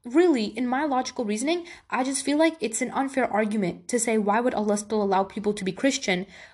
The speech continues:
Well, because every single human being still has a rational thought. And if you get out of your confirmation bias and you were well aware and well educated on Islam, you would do your digging and you would understand that clearly, whatever you follow, the uncorrupted, true religion, they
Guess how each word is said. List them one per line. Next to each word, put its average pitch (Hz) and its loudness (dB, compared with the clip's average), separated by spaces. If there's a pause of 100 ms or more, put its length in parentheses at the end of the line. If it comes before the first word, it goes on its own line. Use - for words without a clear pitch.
Well, 254 6
because 277 0
every 262 2
single 277 2
human 247 0
being 262 2
still 262 -2
has 233 0
a 196 0
rational 190 0
thought. 202 2
And 226 -4
if 233 -8
you 220 -4
get 247 0
out 285 2
of 277 2
your 214 2
confirmation 220 -2
bias 254 2
and 220 -2
you 202 2
were 185 2
well 214 2
aware 208 4
and 190 0
well 202 4
educated 208 -4
on 190 -2
Islam, 294 0 (340)
you 254 -2
would 220 4
do 320 8
your 262 4
digging 220 0
and 180 -2
you 226 -2
would 240 -2
understand 262 -2
that - -4 (440)
clearly, 254 2 (180)
whatever 269 2
you 240 2
follow, 202 0
the - -8
uncorrupted, 208 0
true 320 2
religion, 226 0
they 247 0